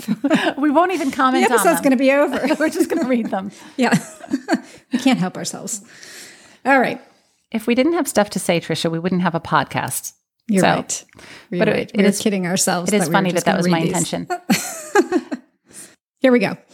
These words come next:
Speaker 1: What are good foods to eat in labor? Food. Eat. Drink. Easy things. Anything that can be consumed via a straw.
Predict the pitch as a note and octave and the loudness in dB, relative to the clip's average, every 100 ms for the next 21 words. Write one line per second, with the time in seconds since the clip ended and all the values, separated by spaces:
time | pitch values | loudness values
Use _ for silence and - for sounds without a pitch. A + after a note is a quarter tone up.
0 | _ - - G#3 C4 D4 A3 G#3+ A3+ A#3+ | _ -20 -6 2 2 2 0 2 2 2
1 | - G#3 G3+ F#3 - G3 F#3 F3 E3+ E3+ | 2 0 0 -2 -4 -4 -4 -4 -6 -6
2 | E3 E3+ E3+ _ _ _ _ _ _ _ | -8 -8 -12 _ _ _ _ _ _ _
3 | _ _ _ _ _ _ _ _ _ _ | _ _ _ _ _ _ _ _ _ _
4 | _ _ - G#3+ G#3 F#3+ D3 _ _ _ | _ _ 0 4 4 4 -2 _ _ _
5 | _ _ _ A3+ A3 G#3 - _ _ _ | _ _ _ -2 0 0 -6 _ _ _
6 | _ - G#3+ G#3+ G3 - _ _ _ _ | _ -6 -2 0 -2 -8 _ _ _ _
7 | _ _ _ _ _ A3+ A#3 G#3+ G#3+ G3+ | _ _ _ _ _ 2 2 4 2 0
8 | F#3 E3+ D#3+ - _ _ _ _ _ - | -2 -2 -8 -14 _ _ _ _ _ -2
9 | G#3+ A3+ G#3+ A3 - G#3 G3+ G3 G3 G3 | 0 2 2 0 0 0 2 2 2 0
10 | F#3 G3 G#3 - G3+ F#3+ F3 F#3+ F3+ F#3 | -2 0 0 2 2 2 2 0 0 -2
11 | - F#3+ F3+ E3+ | -2 -2 -2 -6